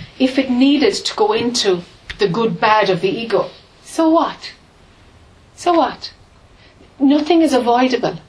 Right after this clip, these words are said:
Whatever has happened was not avoidable. Hindsight is totally useless with this material.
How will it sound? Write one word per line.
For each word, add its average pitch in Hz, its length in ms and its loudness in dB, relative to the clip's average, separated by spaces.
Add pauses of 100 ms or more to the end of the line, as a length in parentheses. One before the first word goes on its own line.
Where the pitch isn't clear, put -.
(120)
Whatever 262 300 2
has 254 160 -4
happened 269 400 -2
was 185 160 -4
not 220 240 -6
avoidable. 202 520 -4 (880)
Hindsight 269 500 0
is 214 120 -4
totally 254 420 -2
useless 208 500 -6
with 180 120 -8
this 175 160 -6
material. 170 460 -2